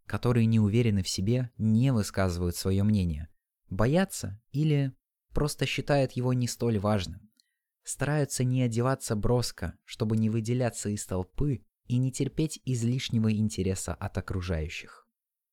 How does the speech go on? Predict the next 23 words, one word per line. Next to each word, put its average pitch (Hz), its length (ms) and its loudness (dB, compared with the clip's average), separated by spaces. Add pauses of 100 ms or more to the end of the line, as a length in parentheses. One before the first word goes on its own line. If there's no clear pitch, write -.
(120)
Неуверенность 139 1000 2
сложно, 131 760 0 (180)
но 131 260 2
можно 180 540 4
побороть. 92 600 -2 (920)
Во-первых, 117 760 2 (120)
пересмотрите 127 760 -2
свой 113 280 2
круг 117 280 -6
общения, 107 720 2 (160)
избавьтесь 131 960 -2
от 123 420 -2
не 127 340 0
своих 127 640 -2
людей. 92 460 0 (640)
Во-вторых, 107 720 -2 (380)
не 123 200 2
давайте 151 540 2
людям 131 500 2
навязывать 104 680 0
вам 104 320 0
свои 98 440 -2
стереотипы. 95 880 -2